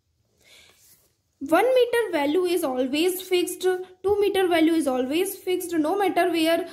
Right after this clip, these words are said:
the sc-, scale, uh, was, are being taken, but is, this, uh, the values that are written in scales in meter and centimeter, those are always fixed and do not vary from place to place.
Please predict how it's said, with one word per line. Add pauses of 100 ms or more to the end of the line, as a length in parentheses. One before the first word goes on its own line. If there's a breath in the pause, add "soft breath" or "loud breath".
(140 loud breath)
the
sc-,
scale,
uh,
was, (460 loud breath)
are
being
taken, (100)
but
is, (100)
this,
uh,
the
values
that
are
written
in
scales
in
meter
and
centimeter,
those
are
always (480 soft breath)
fixed
and
do
not
vary
from (200 loud breath)
place
to (180)
place.